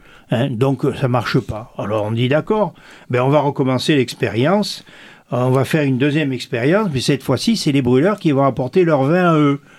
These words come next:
Comme ça, on pourra pas, on pourra pas contester le résultat. » Et le trente mars dix-huit cent un, eh bien, euh, ben, c'est, on fait la deuxième expérience. Et cette deuxième expérience, euh,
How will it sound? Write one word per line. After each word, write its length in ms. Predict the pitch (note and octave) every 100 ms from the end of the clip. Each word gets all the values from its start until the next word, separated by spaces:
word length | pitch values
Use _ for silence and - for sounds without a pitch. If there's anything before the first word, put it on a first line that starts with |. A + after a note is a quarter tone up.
| -
Comme 180 | A2+ G#2
ça, 160 | E3
on 80 | D#3
pourra 240 | A#2 A2+
pas, 540 | A2 E3 D#3+ C#3 A#2+ A#2 - - -
on 100 | A2
pourra 240 | A#2 A#2+
pas 140 | A#2 D3+
contester 520 | E3 C#3 C#3+ - F3+
le 100 | D#3+
résultat. » 540 | C#3 B2 A2+ G#2 B2 - - - -
Et 60 |
le 140 | A2+ A#2+
trente 320 | D#3+ D3+ C#3
mars 440 | B2+ C#3 C3 -
dix-huit 440 | A#2 G#2+ A#2+ A#2 A#2+
cent 260 | - G2
un, 200 | B2 F#3+ G3 - - -
eh 80 |
bien, 240 | G2+ A2+ D#3
euh, 480 | D#3+ A#2+ A#2 A#2 G#2+
ben, 160 | A#2+ E3
c'est, 500 | - A#2 A2 G#2+ B2
on 160 | B2 A2+
fait 240 | - D3+
la 220 | D3+ A#2
deuxième 540 | A#2+ A2+ D3+ A#2+ D3+ B2+
expérience. 720 | - - G#2+ A2 C3 E3+ - - - -
Et 80 | -
cette 300 | - C#3 -
deuxième 380 | A2+ A#2+ B2 A#2+
expérience, 840 | A#2+ - - G2 G#2 B2+ D#3+ -
euh, 260 | B2+ A2+